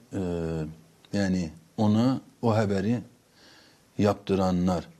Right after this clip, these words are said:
e, var. Çünkü Emin Çolaşan, e, hangi haberi nasıl yapacağını, özellikle de beyle, e, haber, e, bunu, e, medyadaki insanlar olsun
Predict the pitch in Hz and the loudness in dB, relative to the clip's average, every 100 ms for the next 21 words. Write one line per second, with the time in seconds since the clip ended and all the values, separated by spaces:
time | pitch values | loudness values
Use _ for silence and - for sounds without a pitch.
0 | _ _ - 85 78 78 78 87 92 135 | _ _ -4 -2 -2 -4 -8 -6 -2 -2
1 | - - _ _ - 123 113 - 113 127 | -4 -18 _ _ -6 0 0 0 -2 -2
2 | - - _ - 117 120 117 127 117 98 | -6 -20 _ -4 2 2 2 0 0 0
3 | 131 139 - - _ - - - _ - | -2 -4 -6 -20 _ -20 -20 -20 _ -20
4 | - 92 92 90 90 87 85 82 - - | -6 -2 0 0 0 -2 -4 -8 -20 -4
5 | 123 131 135 120 107 104 101 104 110 117 | 0 2 2 0 2 2 2 2 0 0
6 | 110 101 98 87 90 85 92 117 107 95 | 2 0 0 -2 -2 -2 -2 -2 -4 0
7 | 98 113 117 104 90 80 - - 95 107 | 0 0 0 0 0 -4 -8 -8 2 4
8 | 113 95 82 - - _ - 87 82 80 | 4 2 -4 -10 -20 _ -4 -2 -2 -4
9 | 78 90 87 117 131 - _ _ - - | -4 -4 0 -2 -2 -12 _ _ -20 -20
10 | - - - _ _ 104 92 90 - 127 | -20 -20 -20 _ _ 0 2 0 2 4
11 | 135 139 - - 113 104 98 90 - _ | 4 2 0 -6 -2 0 0 -2 -8 _
12 | _ - 110 110 113 107 113 107 117 107 | _ 2 2 4 2 4 2 2 0 0
13 | 92 90 85 82 80 82 80 - 80 | 0 -2 -2 -2 -2 -4 -6 -4 -4